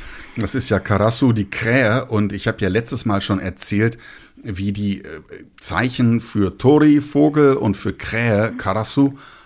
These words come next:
aussehen. Und ich hab nochmal nachgeguckt beim Heisig. Das ist jemand, der hat ganz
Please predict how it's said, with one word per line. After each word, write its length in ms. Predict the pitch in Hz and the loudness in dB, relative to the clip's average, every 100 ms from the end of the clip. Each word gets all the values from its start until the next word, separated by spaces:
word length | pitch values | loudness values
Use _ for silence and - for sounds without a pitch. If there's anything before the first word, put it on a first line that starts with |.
| _ | _
aussehen. 460 | 107 143 - 110 120 | 0 0 2 2 2
Und 100 | 110 | 0
ich 80 | |
hab 120 | 156 - | -2 0
nochmal 180 | 160 | 2
nachgeguckt 520 | 135 - 143 123 143 - | 2 0 0 2 0 0
beim 480 | 113 117 123 123 120 - - | 0 2 4 4 2 -6 -2
Heisig. 500 | 131 165 98 87 - _ - _ - | 0 0 0 -4 -8 _ -20 _ -6
Das 140 | 104 | -2
ist 140 | 202 - | 0 0
jemand, 260 | 180 160 | 0 0
der 100 | 143 | 2
hat 140 | 135 - | 0 0
ganz 420 | 139 175 - - | -2 -2 -6 -14